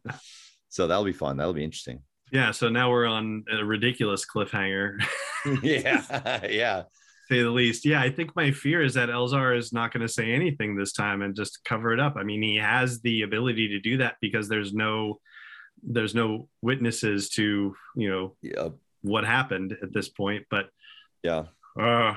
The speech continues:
Speaker 1: well, I guess the High Republic folks have a good year or more to figure out how <laughs> they wanna
Speaker 2: Yeah, yeah.
Speaker 1: approach that one.
Speaker 2: Right, right, right.
Speaker 1: Uh, so I'd love to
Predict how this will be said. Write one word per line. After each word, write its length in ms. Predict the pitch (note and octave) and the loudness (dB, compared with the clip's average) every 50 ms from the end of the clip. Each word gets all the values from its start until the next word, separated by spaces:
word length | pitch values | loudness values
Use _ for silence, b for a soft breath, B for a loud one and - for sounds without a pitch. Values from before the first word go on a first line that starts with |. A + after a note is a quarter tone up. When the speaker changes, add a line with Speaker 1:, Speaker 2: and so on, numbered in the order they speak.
| - - | -4 -2
Speaker 1:
well, 360 | - A#2+ C3+ C#3 C#3+ C#3 C3+ | 0 2 4 4 4 4 4
I 80 | A#2+ C3 | 2 2
guess 280 | D3 D#3 D3 C#3+ - - - | 2 2 2 -2 -6 -8 -10
the 320 | B2 A#2 C3+ C3 B2+ B2+ | -2 0 0 2 2 2
High 140 | A#2 C3 C3 | 2 2 2
Republic 420 | B2+ B2 B2 C3+ B2 A#2+ A#2 A2+ | 2 2 2 2 2 2 0 -2
folks 340 | - - B2 A#2 A2+ - - - | 0 0 0 0 0 -4 -4 0
have 400 | A#2+ A#2 A2+ A2 A2 G#2+ G#2 G2+ G2 - _ B B B B B | 2 2 4 2 2 0 -2 -6 -10 -14 _ B B B B B
a 100 | B2+ A#2+ | -2 0
good 240 | A2+ B2 C3 A#2+ A2+ | 2 4 2 4 4
year 300 | A2 A#2 A#2+ A#2+ A2+ A2+ | 2 2 4 4 4 2
or 60 | A2+ | 2
more 280 | A2+ A#2 A2+ A2+ A2+ | 2 0 2 2 2
to 80 | G#2+ G#2+ | 2 0
figure 320 | - - A#2 G#2+ G#2 A2 | 0 -2 -2 0 0 0
out 180 | G#2+ G#2+ A2 G#2 | 2 2 0 0
how 140 | - A#2+ G#2+ | 0 -2 0
<laughs> 160 | A#2 C3+ - | 0 0 4
they 300 | - A3+ D#3 - B3 G3+ D3 F#3+ A3 E3+ | 4 4 6 6 4 4 4 4 0 2
wanna 320 | C#3 F3 D#3+ E3 - E3 | 2 2 4 4 4 6
Speaker 2:
Yeah, 120 | C3+ B2+ A#2+ | 6 6 6
yeah. 160 | A2+ G#2+ G#2+ G#2 | 6 4 4 2
Speaker 1:
approach 220 | - D3 C#3+ - | 2 0 -2 -2
that 220 | - D3 C#3+ C#3+ C3+ | 0 0 0 0 -2
one. 240 | C3+ B2 A#2+ A#2 _ _ _ | -4 -4 -6 -8 _ _ _
Speaker 2:
Right, 220 | A#2 A2+ A#2 A2+ | 2 4 6 6
right, 160 | A2 G#2+ G#2+ | 4 4 4
right. 200 | A2 A2 G#2+ G#2 - _ _ _ _ _ _ _ _ - - _ _ - | 4 4 4 2 0 _ _ _ _ _ _ _ _ -20 -20 _ _ 0
Speaker 1:
Uh, 300 | D#3 D3+ C#3 B2 A2+ - - _ _ _ _ _ B B B B B B B - | 2 2 2 2 0 -4 -10 _ _ _ _ _ B B B B B B B 0
so 160 | - E3+ E3+ | 4 4 6
I'd 80 | E3+ | 6
love 140 | F3 A#3 B3 | 6 4 6
to 180 | B3 A3+ A3 | 6 4 4